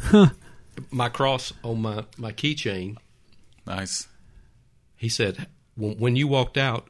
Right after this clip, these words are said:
Speaker 2: we knew you were our guy."
Speaker 1: Wow.
Speaker 2: Because you're a believer, and you
Speaker 1: Carried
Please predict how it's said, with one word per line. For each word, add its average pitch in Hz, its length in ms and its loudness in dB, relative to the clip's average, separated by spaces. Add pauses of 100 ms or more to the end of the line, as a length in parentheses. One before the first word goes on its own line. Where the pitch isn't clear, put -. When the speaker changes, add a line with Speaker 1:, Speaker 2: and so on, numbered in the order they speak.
(100)
Speaker 2:
we 123 220 2
knew 123 120 2
you 117 240 -2
were 117 100 -2
our 110 180 -4
guy." 123 340 -8 (400)
Speaker 1:
Wow. 135 420 12
Speaker 2:
Because 104 220 2
you're 110 160 0
a 135 60 -2
believer, 131 560 -4
and 98 180 -6
you 120 100 -2
Speaker 1:
Carried 135 160 10